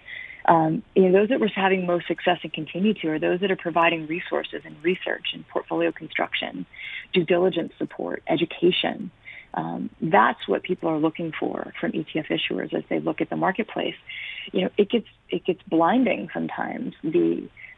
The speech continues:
the number of products that are out there just in one asset class. And so they're looking at the issuers to provide that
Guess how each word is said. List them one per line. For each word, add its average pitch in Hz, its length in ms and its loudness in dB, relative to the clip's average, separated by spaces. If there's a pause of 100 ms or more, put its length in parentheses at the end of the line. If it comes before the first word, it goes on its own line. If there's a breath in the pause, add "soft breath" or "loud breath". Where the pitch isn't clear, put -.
the 170 100 0
number 165 260 2
of 160 120 -2
products 165 380 2
that 160 100 2
are 160 80 4
out 160 200 4
there 160 200 2
just 170 220 0
in 170 200 -2
one 160 160 2
asset 180 340 0
class. - 440 -2
And 160 160 -6
so 165 100 2
they're 160 160 4
looking 185 480 2
at 165 100 -2
the - 100 0
issuers 160 480 0
to 156 100 -8
provide 165 460 4
that 165 160 4